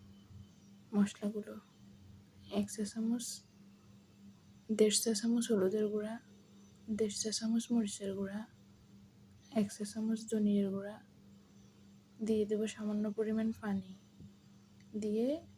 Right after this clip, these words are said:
হালকা কষিয়ে নেব। কষানোর পর এই পর্যায়ে আমি আরেক চা চামচ লবণ আর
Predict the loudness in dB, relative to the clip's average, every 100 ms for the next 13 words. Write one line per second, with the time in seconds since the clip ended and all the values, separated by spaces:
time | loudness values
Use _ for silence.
0 | -20 -20 -12 -4 -2 -2 -4 -6 -4 -2
1 | 0 -2 -6 -10 -14 -20 -20 -20 -20 -20
2 | -20 -20 -20 -20 -20 -20 -20 -20 -20 -20
3 | -20 -20 -20 -20 -10 -8 -6 -4 -2 -4
4 | -4 -2 -2 -2 -12 -20 -20 -20 -20 -20
5 | -20 -20 -20 -20 -20 -20 -18 -2 -2 0
6 | -2 -2 -2 -2 -2 0 0 -2 -4 -6
7 | -6 -8 -8 -6 -4 -4 -6 -4 -4 -4
8 | -6 -6 -8 -12 -14 -6